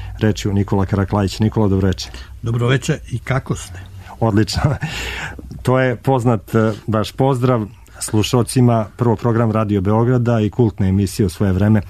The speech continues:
Speaker 1: Veče uz radio. Neposredni povod gostovanja u emisiji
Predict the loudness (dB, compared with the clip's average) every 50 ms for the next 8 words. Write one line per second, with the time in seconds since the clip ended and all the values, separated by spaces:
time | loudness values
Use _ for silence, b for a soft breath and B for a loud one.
0 | -6 -4 -2 -2 -2 0 0 0 0 2 0 0 0 -2 -6 B B B B B
1 | B 4 4 4 4 2 2 4 4 4 4 4 4 2 4 4 4 4 4 2
2 | 2 2 2 2 4 4 4 4 2 2 0 -2 -2 0 2 2 2 2 0 -2
3 | -6 -4 0 2 2 2 2 2 4 6 6 6